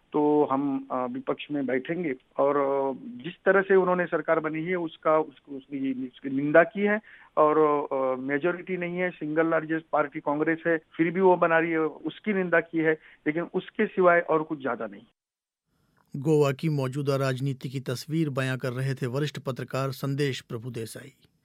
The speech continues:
Speaker 2: उधर पूर्वोत्तर में असम के दरवाजे से दाखिल होकर भारतीय जनता पार्टी ने अब मणिपुर में भी सरकार बनाने के लिए ऐसा लग रहा है जैसे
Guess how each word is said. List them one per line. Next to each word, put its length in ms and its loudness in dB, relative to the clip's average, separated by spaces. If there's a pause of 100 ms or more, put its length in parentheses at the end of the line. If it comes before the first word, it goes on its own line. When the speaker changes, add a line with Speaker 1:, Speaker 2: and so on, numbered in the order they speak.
(460)
Speaker 2:
उधर 380 6
पूर्वोत्तर 600 4
में 160 0
असम 340 2
के 120 0
दरवाजे 480 2
से 140 -4
दाखिल 380 -2
होकर 420 -2
भारतीय 480 -4
जनता 240 -2
पार्टी 360 -2
ने 120 0
अब 300 0 (360)
मणिपुर 460 4
में 180 2
भी 160 2
सरकार 500 0
बनाने 360 -2
के 140 -10
लिए 400 0
ऐसा 200 -2
लग 160 -2
रहा 200 -2
है 160 2
जैसे 440 0